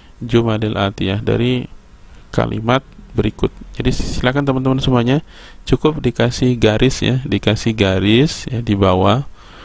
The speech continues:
mana yang termasuk fiil madhi, fiil mudhari gitu. Contohnya, eh, di sini kasih garis merah fiil madhi, eh,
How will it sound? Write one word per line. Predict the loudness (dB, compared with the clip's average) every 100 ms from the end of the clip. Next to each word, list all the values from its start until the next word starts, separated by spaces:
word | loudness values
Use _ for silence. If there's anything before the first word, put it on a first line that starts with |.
| -14 0
mana | 2 2 2 4
yang | 2 2
termasuk | 0 2 0 2 0
fiil | 0 -2 0 2 4 2 0 -8 -18 -16 -2
madhi, | 2 2 4 4
fiil | 4 4 2
mudhari | 2 2 2 2 0
gitu. | -4 -8 -6 -8 -10 -20 -20 -18 -18 -12 -2
Contohnya, | 0 2 0 2 0 0 -8 -20 -18 -8 0
eh, | 2 2 2
di | 2 0
sini | 0 0 0
kasih | 2 2 2 2
garis | 2 2 0 0
merah | 2 4 4 2 -4 -20 -12
fiil | -2 2 4
madhi, | 4 4 4 4 2 -4 -14 -20 -20 -20 -20 -8
eh, | -4